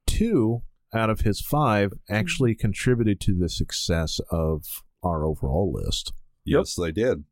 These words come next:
Speaker 3: So with that in mind, again, in no particular order, uh, the top ten games of releases this year that, uh,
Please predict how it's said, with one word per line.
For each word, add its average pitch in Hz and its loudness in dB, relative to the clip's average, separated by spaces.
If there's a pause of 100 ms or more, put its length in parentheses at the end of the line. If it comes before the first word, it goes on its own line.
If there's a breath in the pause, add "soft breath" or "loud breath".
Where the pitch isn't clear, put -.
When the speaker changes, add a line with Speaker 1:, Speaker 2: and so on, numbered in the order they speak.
(680)
Speaker 3:
So 107 2
with 104 0
that 131 2
in 131 2
mind, 92 0 (440)
again, 87 -2
in 90 -2
no 110 0
particular 98 -4 (100)
order, 71 -2 (1080)
uh, 80 0 (760)
the 85 0
top 139 -2 (100)
ten 123 0
games 92 -2
of 85 -2 (360)
releases 87 -2
this 80 -6
year 80 -2
that, 78 -4 (200)
uh, 78 -2